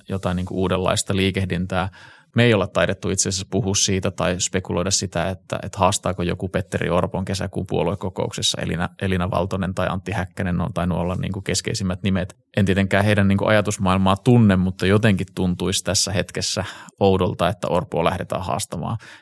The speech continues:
Et kyllä tää tilanne on muuttanut puolueiden sisäistä dynamiikkaa ja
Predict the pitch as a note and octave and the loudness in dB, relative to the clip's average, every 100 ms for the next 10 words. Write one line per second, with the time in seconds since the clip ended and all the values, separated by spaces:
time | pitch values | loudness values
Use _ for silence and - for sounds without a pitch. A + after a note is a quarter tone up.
0 | - G#2+ - _ _ - B2 G#2+ B2+ B2 | -10 -10 -10 _ _ 0 2 2 2 0
1 | A2+ - _ _ - A2+ G#2 G2 - - | 0 -4 _ _ 2 4 4 2 -2 0
2 | G#2 F#2+ F#2+ F#2 F#2+ - F#2 F2 E2+ - | 2 2 2 0 -2 -4 -4 -4 -6 -12
3 | - _ - G2 F#2+ F2 D#2+ F2 G#2 A2 | -20 _ -2 2 2 2 -2 -2 -2 2
4 | D3 - C3 B2+ B2 A#2+ A2+ - A2 | 2 2 2 2 2 2 -2 0 0